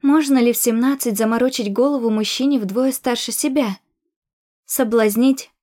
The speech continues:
во всех смыслах, как сказал Дитрих. Не просто пробудить желание в мужчине. Сделать так, чтобы опытный могущественный маг, первый брат, достигший своего сана в невиданно молодом возрасте,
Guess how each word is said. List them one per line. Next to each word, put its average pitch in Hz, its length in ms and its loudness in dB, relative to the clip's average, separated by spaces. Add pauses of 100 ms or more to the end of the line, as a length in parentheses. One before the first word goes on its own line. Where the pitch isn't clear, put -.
(120)
во 254 180 0
всех 240 300 0
смыслах, 226 680 0 (360)
как 254 200 -2
сказал 240 380 0
Дитрих. 208 500 -4 (760)
Не 269 140 4
просто 247 400 0
пробудить 226 480 0
желание 208 480 0
в 185 80 -6
мужчине. 202 600 -4 (640)
Сделать 226 460 -2
так, 220 340 -2
чтобы 226 340 -2
опытный 220 480 0
могущественный 208 760 -2
маг, 226 420 -2 (460)
первый 254 320 2
брат, 240 420 -4 (380)
достигший 262 640 -2
своего 226 340 -2
сана 233 400 0
в 208 80 -4
невиданно 226 600 0
молодом 214 560 0
возрасте, 214 760 -2